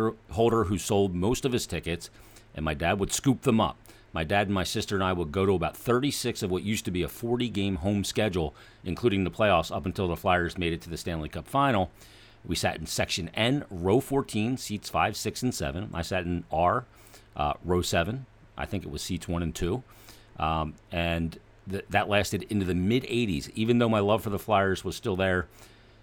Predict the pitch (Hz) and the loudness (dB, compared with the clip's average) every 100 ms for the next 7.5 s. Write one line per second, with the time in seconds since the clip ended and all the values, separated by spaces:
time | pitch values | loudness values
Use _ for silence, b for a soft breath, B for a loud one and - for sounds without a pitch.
0 | B - 101 82 73 107 95 82 76 92 | B -6 0 0 2 2 4 2 0 -2
1 | 78 76 104 131 120 98 110 117 95 104 | -2 2 6 6 6 2 2 0 2 4
2 | 101 82 - - 147 135 127 - B B | 4 0 -4 2 4 6 4 0 B B
3 | B B 92 101 107 101 98 - - 87 | B B -2 2 6 6 4 -2 -4 -2
4 | - 92 73 85 151 175 151 101 80 82 | 0 0 0 2 6 6 6 4 2 -2
5 | 82 82 85 85 107 - 117 98 92 - | -2 -2 0 0 0 0 0 2 2 2
6 | 92 87 - 87 87 82 82 87 78 76 | -2 -2 -2 0 0 0 -2 -2 -2 -2
7 | 76 78 80 78 | -2 0 0 0